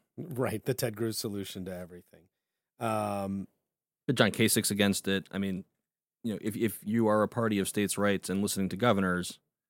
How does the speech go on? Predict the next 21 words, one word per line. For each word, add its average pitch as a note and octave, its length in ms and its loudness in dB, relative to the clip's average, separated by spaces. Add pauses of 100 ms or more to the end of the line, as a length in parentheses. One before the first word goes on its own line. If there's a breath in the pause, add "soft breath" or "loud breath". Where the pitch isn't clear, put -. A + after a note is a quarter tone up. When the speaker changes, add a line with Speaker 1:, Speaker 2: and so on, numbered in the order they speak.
(360)
Speaker 2:
it G2 60 -6
makes G2+ 180 0
it F2+ 80 -4
awfully F#2 280 -2
hard. F#2+ 200 -2
And A2 120 0
if G#2 40 0
you're A2+ 120 2
a G#2+ 40 2
senator B2+ 380 2
from A#2+ 180 0
one A#2 120 2
of A2+ 60 0
those A2+ 140 0
states, - 380 -8 (1200)
it, F2 160 -10
it's F2+ 140 -14
very F#2+ 160 -8
hard F#2+ 220 -18
to, F#2+ 200 -14
uh, D2 160 -18